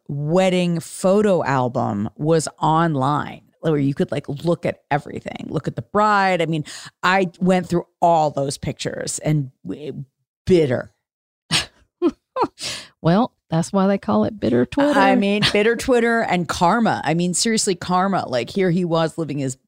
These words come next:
Speaker 1: his best life. And, like, you, you was just, like, such a weird, like, you could see, like, the people in the background, like, the bartender with, like, m-, a mask
Speaker 2: Oh,
Speaker 1: on,
Speaker 2: yeah,
Speaker 1: you
Speaker 2: yeah.
Speaker 1: know, and, like, eh, but everybody else in the party is just, like, celebrating. And it just reminded me of, like,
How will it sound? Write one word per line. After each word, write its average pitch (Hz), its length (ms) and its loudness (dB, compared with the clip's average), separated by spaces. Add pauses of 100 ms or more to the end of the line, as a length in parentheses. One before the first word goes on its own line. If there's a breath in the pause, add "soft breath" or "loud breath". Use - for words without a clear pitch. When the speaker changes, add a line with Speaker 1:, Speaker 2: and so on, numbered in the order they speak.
(120)
Speaker 1:
his 143 200 -2
best - 320 -2
life. 131 480 -2 (520 loud breath)
And, 135 200 2
like, 127 260 2
you, 139 260 -4
you 147 220 0
was 151 180 0
just, 185 200 0
like, 175 100 2
such - 240 -2
a 156 160 2
weird, 147 400 0
like, 127 320 0 (400 soft breath)
you 180 140 0
could - 160 0
see, 196 240 0
like, 160 240 0
the 147 80 0
people 175 480 0
in 151 80 0
the 139 60 0
background, 143 460 0
like, 127 180 -2
the 139 60 -4
bartender 135 680 -2
with, 135 180 -4
like, 143 120 0
m-, 147 280 -4
a 147 80 -2
mask 139 540 0
Speaker 2:
Oh, 165 60 2
Speaker 1:
on, 143 200 6
Speaker 2:
yeah, 147 300 6
Speaker 1:
you 143 160 2
Speaker 2:
yeah. 180 60 4
Speaker 1:
know, 165 500 4
and, 160 120 0
like, 156 360 0
eh, 156 240 -4
but 147 120 -4
everybody 175 480 2
else 170 300 2
in 180 80 -2
the 156 80 -2
party 160 420 0
is 131 140 -4
just, - 240 -6
like, 131 160 -2
celebrating. 160 880 0
And 127 100 -2
it 131 80 -4
just - 180 -6
reminded 151 400 0
me 147 120 -2
of, 139 100 -6
like, 123 160 -4